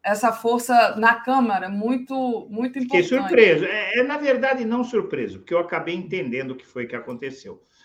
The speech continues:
Speaker 2: O, o que que acontece? O, o, mas o Lula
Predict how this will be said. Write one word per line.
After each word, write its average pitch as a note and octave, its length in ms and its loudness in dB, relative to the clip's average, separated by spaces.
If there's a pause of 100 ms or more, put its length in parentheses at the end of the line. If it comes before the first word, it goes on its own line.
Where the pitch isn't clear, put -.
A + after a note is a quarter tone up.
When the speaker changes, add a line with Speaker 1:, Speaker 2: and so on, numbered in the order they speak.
(160)
Speaker 2:
O, B2 400 -4
o D3+ 60 -10
que A3 140 0
que A3 100 -4
acontece? C3 640 -6
O, C3 280 -4
o, B2 60 -8
mas G#3+ 260 -2
o A#3 80 -2
Lula F#3 600 -2